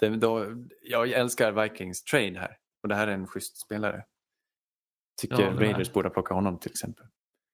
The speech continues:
Speaker 1: Eh, och sen en till på insidan, en center. Eh, Eagles plockar en center. De plockar Landon Dickerson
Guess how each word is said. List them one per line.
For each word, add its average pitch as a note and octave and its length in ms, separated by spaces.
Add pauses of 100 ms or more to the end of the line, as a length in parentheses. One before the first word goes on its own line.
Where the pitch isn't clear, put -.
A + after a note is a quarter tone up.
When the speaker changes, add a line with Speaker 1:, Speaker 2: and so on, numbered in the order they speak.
(680)
Speaker 1:
Eh, F#2+ 240 (640)
och A#2+ 100
sen G3 360
en C3+ 160
till A#2 480 (560)
på C3+ 140
insidan, A#2 360
en A2+ 100
center. B2 600
Eh, C#3+ 200
Eagles C#3+ 480
plockar A2+ 340
en G2 120
center. G#2 360
De A2 120
plockar A#2+ 280
Landon A2 380
Dickerson A2 840